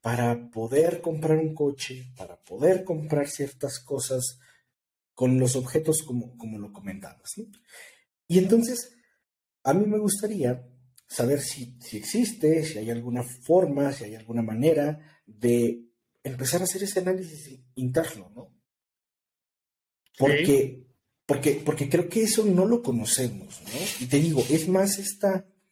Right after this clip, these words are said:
Speaker 1: esta, mm, inmediatez de tener todo rápido, de quererlo, de querer satisfacer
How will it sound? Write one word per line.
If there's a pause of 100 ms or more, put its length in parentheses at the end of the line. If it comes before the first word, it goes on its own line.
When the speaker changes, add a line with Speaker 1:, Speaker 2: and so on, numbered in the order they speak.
(640)
Speaker 1:
esta, (240)
mm, (200)
inmediatez
de
tener
todo (360)
rápido,
de
quererlo,
de
querer
satisfacer